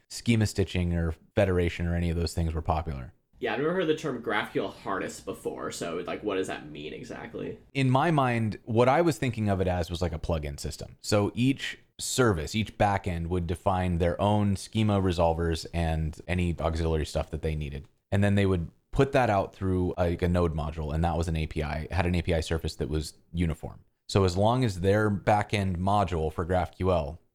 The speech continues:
Speaker 1: adhered to the A P I contract for Gramps, then Gramps could stitch it all together and turn it into a single GraphQL A P I. And as part of that, I was providing a Redis layer for caching that they, it had good defaults, but they were able to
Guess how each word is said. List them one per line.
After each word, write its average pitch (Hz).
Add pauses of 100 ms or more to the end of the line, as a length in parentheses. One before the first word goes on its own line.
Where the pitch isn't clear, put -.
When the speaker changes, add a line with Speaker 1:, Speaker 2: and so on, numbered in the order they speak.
(120)
Speaker 1:
adhered 107
to 107
the 95
A 87
P 92
I 85
contract 82
for -
Gramps, 82 (400)
then 92
Gramps 113
could -
stitch -
it 107
all 92
together 85 (300)
and 95
turn 104
it 95
into 90
a 82
single 117
GraphQL 92
A 76
P 76
I. - (240)
And 95
as 90
part 131
of 110
that, 92
I 92
was 92
providing 90
a 90
Redis 101
layer 101
for 90
caching 107
that 87
they, 95
it 87
had 92
good 101
defaults, 92
but 85
they 87
were 85
able 82
to 80